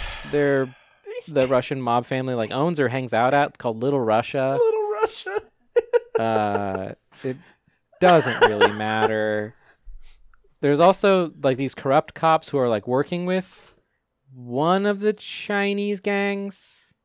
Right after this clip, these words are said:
Speaker 1: but not the other one.
Speaker 2: <laughs>
Speaker 1: And it's difficult to tell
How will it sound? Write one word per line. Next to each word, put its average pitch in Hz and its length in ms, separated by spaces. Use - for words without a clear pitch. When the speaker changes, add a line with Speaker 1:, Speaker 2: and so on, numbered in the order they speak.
Speaker 1:
but 127 100
not 175 220
the - 180
other 160 240
one. 113 460
Speaker 2:
<laughs> - 160
Speaker 1:
And 135 140
it's 135 200
difficult 190 600
to 180 100
tell 147 720